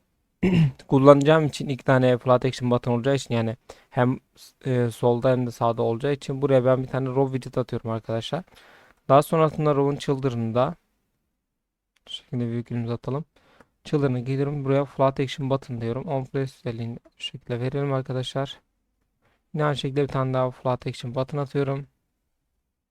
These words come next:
Ve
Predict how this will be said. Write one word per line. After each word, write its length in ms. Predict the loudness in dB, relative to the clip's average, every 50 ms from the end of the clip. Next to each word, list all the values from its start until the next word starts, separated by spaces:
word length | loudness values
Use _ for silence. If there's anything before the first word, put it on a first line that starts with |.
| _ _ _ _ _ _ _ _ _ _ _ _ _ _ _ _ _ _ _ _ _ _ _ _ _ _ _ _ _ _ _ _ _ _ _ _ _ _ _ _ _ _ _ _ _ _ -2
Ve 220 | -2 -2 -2 -2